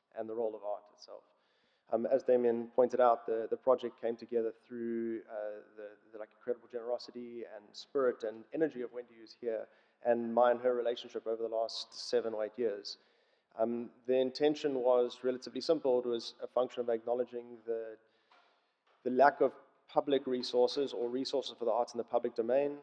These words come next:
the fact that the, um, the sort of ecology in South Africa is bookended pretty radically by the commercial sector on the one hand,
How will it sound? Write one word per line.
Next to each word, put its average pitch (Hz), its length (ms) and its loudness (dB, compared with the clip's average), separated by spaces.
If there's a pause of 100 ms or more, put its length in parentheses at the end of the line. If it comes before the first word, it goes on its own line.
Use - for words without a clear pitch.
(220)
the - 80 -20
fact - 300 -8
that 110 220 -2
the, 113 580 -14 (160)
um, 107 220 -16 (200)
the 113 160 0
sort 117 200 -4
of 113 40 -20
ecology 120 380 -2
in 117 80 -8
South 113 100 -6
Africa 120 320 -2
is 110 80 0
bookended 120 540 -4
pretty 113 160 -8
radically 123 460 0
by 104 240 -8
the 107 80 -14
commercial 120 360 -6
sector 117 300 -12
on 104 80 -6
the 104 60 -14
one 127 180 2
hand, 123 380 -10